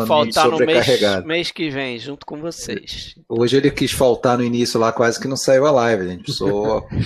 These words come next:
Speaker 1: procurar ele lá, por isso que atrasou, não, tô brincando.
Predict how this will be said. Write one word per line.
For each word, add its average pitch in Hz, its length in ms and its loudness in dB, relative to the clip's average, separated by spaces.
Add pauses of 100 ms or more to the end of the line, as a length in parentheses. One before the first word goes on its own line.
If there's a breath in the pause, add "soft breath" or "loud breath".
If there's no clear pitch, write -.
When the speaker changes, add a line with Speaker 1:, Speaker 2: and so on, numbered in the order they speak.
(400 loud breath)
Speaker 1:
procurar 117 440 0
ele 110 280 2
lá, 104 180 -10 (120)
por - 120 -8
isso - 100 -10
que - 80 -4
atrasou, 113 440 0
não, 98 120 -4
tô 92 140 -8
brincando. 101 320 -10